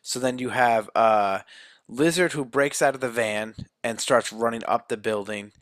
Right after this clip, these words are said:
And then you have Norman Osborn, who's, like, super fucking, super serum kinda thing,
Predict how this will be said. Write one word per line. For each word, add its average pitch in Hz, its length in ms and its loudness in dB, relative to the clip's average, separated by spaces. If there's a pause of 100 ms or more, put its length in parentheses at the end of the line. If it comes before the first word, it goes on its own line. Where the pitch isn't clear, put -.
(340)
And 113 220 -2
then 117 120 -4
you 113 80 -6
have 113 160 0
Norman 117 300 -4
Osborn, 113 560 -2
who's, 104 220 -10
like, 95 340 -4 (380)
super - 520 -2
fucking, 104 640 -4 (280)
super - 360 -4
serum 104 500 -4 (400)
kinda 107 240 -4
thing, 101 380 -8